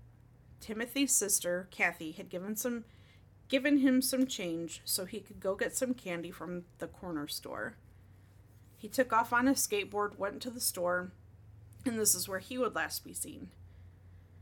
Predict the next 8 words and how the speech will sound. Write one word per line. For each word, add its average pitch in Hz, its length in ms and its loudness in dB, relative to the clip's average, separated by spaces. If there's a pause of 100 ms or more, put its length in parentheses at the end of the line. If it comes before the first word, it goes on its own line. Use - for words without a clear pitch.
(440)
That 185 300 2
would 196 140 -4
be 214 160 -4
on 180 180 2
March 190 300 2
sixteenth, 233 580 0
nineteen 190 400 -8
seventy-seven. 233 920 2